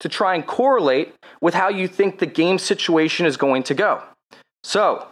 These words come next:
guys like Randall Cobb, I absolutely love, especially for cash games. Cash games, Randall Cobb is a lock for me in almost every single lineup.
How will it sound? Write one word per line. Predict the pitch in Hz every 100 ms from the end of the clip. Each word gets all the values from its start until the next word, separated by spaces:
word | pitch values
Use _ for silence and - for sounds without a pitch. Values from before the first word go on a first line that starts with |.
| _ _
guys | 156 160 208
like | 208 202
Randall | 127 160 196 196
Cobb, | - - 190 160 - - 143
I | 151
absolutely | - 139 170 - - 160 147 151 139
love, | 165 156 -
especially | - - 190 - 233
for | 190 -
cash | - 147 151 -
games. | 95 - - - - - -
Cash | 165 208 226
games, | 262 262 254 -
Randall | 123 165 262 262
Cobb | 190 185 208
is |
a | 170
lock | 117 135 143 -
for | -
me | 170 165
in |
almost | 143 135 - -
every | 147 151
single | 143 175 143
lineup. | 131 143 214